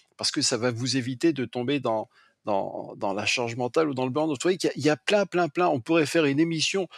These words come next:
là-dessus en termes de prévention. C'est pour ça d'ailleurs qu'on fait beaucoup de, d'interventions et de, de conférences sur le, sur le sujet, parce qu'il est nécessaire d'amener cette prévention et, et de dire, « Attention,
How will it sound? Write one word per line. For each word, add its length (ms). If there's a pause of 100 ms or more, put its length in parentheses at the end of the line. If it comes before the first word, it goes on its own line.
(240)
là-dessus 480
en 120
termes 180
de 60
prévention. 440
C'est 140
pour 100
ça 120
d'ailleurs 160
qu'on 120
fait 160
beaucoup 400
de, 180
d'interventions 800
et 60
de, 200 (340)
de 80
conférences 580
sur 220
le, 200
sur 200
le 100
sujet, 380 (380)
parce 180
qu'il 220
est 80
nécessaire 800
d'amener 340
cette 240
prévention 800
et, 320
et 40
de 120
dire, « 180 (120)
Attention, 640